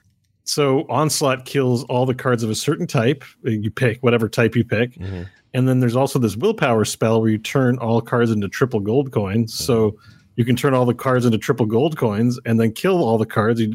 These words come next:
Speaker 1: kill, delete a whole roll and you get a whole bunch of gold that you can use at the store
Speaker 2: Mm-hmm.
Speaker 1: to buy more magics
Speaker 2: <laughs>
Speaker 1: and roguelike items. And it just goes on and on. And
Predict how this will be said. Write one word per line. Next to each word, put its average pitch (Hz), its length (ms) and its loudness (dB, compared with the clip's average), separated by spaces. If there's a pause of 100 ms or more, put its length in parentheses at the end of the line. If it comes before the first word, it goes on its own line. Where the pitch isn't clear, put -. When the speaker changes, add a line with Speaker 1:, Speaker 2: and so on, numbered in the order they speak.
(100)
Speaker 1:
kill, 160 180 0
delete 139 300 2
a 139 60 2
whole 120 180 2
roll 107 220 2
and 131 100 4
you 120 60 4
get 117 100 4
a 107 40 2
whole 117 120 2
bunch 131 180 2
of 151 100 -2
gold 120 300 2
that 127 140 -4
you 123 80 0
can 117 80 2
use 120 120 4
at 127 100 -4
the 147 80 -6
store 120 400 0
Speaker 2:
Mm-hmm. 107 340 -10
Speaker 1:
to 147 80 0
buy 139 200 2
more 147 200 2
magics 143 560 0
Speaker 2:
<laughs> 135 160 -10 (280)
Speaker 1:
and 123 200 2
roguelike 135 500 2
items. 156 500 2
And 139 160 2
it 143 120 2
just 147 180 0
goes 147 240 0
on 147 180 2
and 165 140 2
on. 139 340 2 (500)
And 165 380 0